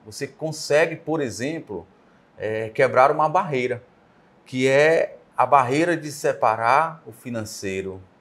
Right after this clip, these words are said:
pessoal do financeiro da empresa. Quando você consegue quebrar essa barreira, que não é fácil, é muito difícil,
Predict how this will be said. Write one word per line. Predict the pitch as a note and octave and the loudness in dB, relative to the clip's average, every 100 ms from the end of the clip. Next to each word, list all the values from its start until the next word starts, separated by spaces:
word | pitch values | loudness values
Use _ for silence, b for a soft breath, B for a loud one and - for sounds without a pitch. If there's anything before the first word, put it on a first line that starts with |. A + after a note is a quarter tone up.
| - | -4
pessoal | C#3 C#3 - A2+ G2 G#2 B2 E3+ G3 - _ _ _ _ _ _ _ | -4 -4 -2 4 8 8 8 4 -2 -12 _ _ _ _ _ _ _
do | G#2 A2 | -4 -4
financeiro | A2+ C3 B2+ A#2+ - B2 C#3 D3 C#3+ _ | -2 -8 -10 -10 -10 -4 -2 -4 -12 _
da | G2 A#2+ | -4 -4
empresa. | B2+ - F2+ E2+ E2+ - _ _ _ - | -6 -14 -14 -14 -18 -20 _ _ _ -12
Quando | A2 | -8
você | A2+ A2+ C3+ | -8 -8 -10
consegue | C#3 - C#3 C#3 | -10 -2 0 0
quebrar | - B2 A2 G2+ | 0 2 4 4
essa | - | 2
barreira, | G2 E2+ E2 G#2+ G#2+ | 0 0 0 -2 -4
que | - | -6
não | G#2 A2+ | -8 -6
é | F#2+ | -6
fácil, | - G2 G#2+ - | -4 -2 -2 -6
é | G2 | -10
muito | G2 C3 C3+ | -8 -10 -10
difícil, | G#2 F2+ - A2+ A2+ - | -16 -20 -12 -12 -12 -18